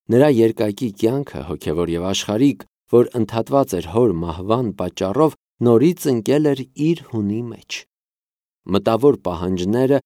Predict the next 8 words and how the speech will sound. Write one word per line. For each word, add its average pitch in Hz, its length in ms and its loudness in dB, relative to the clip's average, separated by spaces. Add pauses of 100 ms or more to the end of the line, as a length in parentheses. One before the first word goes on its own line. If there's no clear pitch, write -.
(120)
որոնք 110 320 2
վերջին 113 600 0 (100)
տարում 113 500 -2
սրտի 110 380 -4
թելադրանքով 98 760 -4
դուրս 120 340 0
էին 80 240 -6
մղվել, 107 420 2